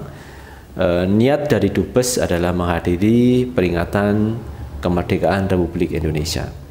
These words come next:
Dan di sana memang dinyanyikan lagu Indonesia Raya sebagai salah satu, eh, bentuk kegiatan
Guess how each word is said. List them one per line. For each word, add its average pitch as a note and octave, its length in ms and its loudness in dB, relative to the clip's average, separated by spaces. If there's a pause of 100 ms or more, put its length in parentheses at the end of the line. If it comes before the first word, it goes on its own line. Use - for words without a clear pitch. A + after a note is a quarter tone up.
(180)
Dan G#2+ 160 2
di G2 120 0
sana G2 280 2
memang A#2 560 0
dinyanyikan F#2+ 640 0
lagu F2+ 320 -2
Indonesia F2+ 400 0
Raya A#2+ 400 0 (400)
sebagai F#2+ 560 0
salah F2+ 360 0
satu, - 720 0 (400)
eh, F#2 360 2
bentuk - 640 -2
kegiatan A2 720 0